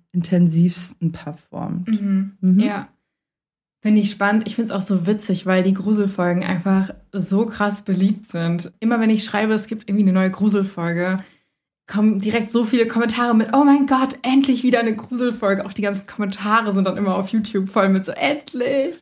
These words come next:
Speaker 2: Warum macht ihr nur noch so wenige?" und so. Und ich find's irgendwie so witzig, wie beliebt die eigentlich sind. So, du hast so dieses Lager und dann hast du noch dieses Lager von, "Oh mein Gott,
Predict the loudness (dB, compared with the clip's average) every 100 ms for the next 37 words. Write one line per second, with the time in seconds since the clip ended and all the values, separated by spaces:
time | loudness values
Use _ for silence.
0 | _ _ -4 0 0 0 -2 0 0 2
1 | -2 0 0 2 0 -2 -4 -6 -6 -4
2 | -4 -4 -4 0 0 2 0 0 -2 -4
3 | -12 _ _ -6 -4 -4 -2 0 0 -4
4 | -12 -4 0 2 4 4 4 2 0 -2
5 | -4 -6 -6 -6 -6 -4 -4 -4 -10 _
6 | _ -10 -2 -2 0 0 0 -4 -4 -2
7 | 0 0 0 0 0 -2 -2 -2 -2 0
8 | 2 2 0 -2 0 -2 -2 -6 -10